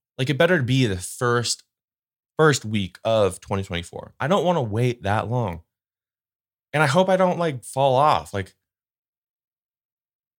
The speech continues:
I don't wanna fall off and then, like, it comes and I'm like, "Ah,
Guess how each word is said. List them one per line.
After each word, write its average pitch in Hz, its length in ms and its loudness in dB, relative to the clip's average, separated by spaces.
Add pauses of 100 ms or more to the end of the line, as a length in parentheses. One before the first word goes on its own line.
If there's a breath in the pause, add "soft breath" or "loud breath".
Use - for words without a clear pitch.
(200)
I 123 60 -4
don't 147 100 0
wanna 165 120 0
fall 120 300 -6
off 131 220 -4
and 110 100 -6
then, 101 80 -4
like, 104 160 -8
it 101 100 -10
comes 98 300 -8
and 90 100 -8
I'm 101 80 -10
like, 120 80 -4
"Ah, 117 480 -2